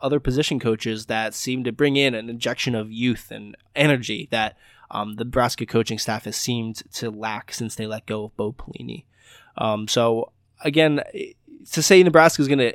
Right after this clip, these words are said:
for sure get to a bowl game next year might be a stretch. There's, they'll certainly be in contention. They'll certainly be better than they were this year. Um, so, you know, we're not gonna see Nebraska competing for the Big Ten next <laughs> year, or maybe the year after that, but they are certainly on the direction with these hires. And I think within the next five years,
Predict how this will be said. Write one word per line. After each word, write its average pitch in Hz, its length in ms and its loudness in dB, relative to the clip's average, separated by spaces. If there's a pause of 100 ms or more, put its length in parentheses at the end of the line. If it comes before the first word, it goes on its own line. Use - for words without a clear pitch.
for 143 160 0
sure 139 240 6
get 131 200 0
to 127 120 2
a 113 60 4
bowl 120 200 4
game 120 240 0
next 127 280 -4
year 139 120 2
might 131 300 0
be 135 160 2
a 135 40 2
stretch. - 520 0
There's, - 300 -6
they'll 120 180 -4
certainly 135 400 0
be 127 180 0
in 123 80 -2
contention. 117 600 -2
They'll 104 120 -6
certainly 120 420 2
be 113 120 -4
better 113 280 -2
than 110 100 -6
they 110 100 -8
were 110 160 -2
this 107 260 -4
year. 110 220 0 (480)
Um, 113 300 -4
so, 113 420 -2 (320)
you 147 120 -2
know, 123 120 0
we're 135 160 4
not 147 160 6
gonna 139 160 2
see 131 260 2
Nebraska 117 720 2 (340)
competing 123 400 2
for 131 120 0
the 120 80 4
Big 113 240 -4
Ten 113 240 -4
next - 360 -2
<laughs> - 0 -
year, 117 260 4 (300)
or 120 80 -4
maybe 120 240 2
the 131 100 6
year 135 140 8
after 135 260 6
that, 113 300 2
but 120 140 -2
they 143 120 6
are 156 120 8
certainly 143 400 2
on 120 100 2
the 120 80 2
direction 110 540 -2
with 113 200 2
these 113 320 -4
hires. 107 460 -2
And 117 80 -4
I 117 80 0
think 117 220 -4
within 123 240 -2
the 120 100 -6
next 110 200 -6
five 110 300 -2
years, 113 380 -4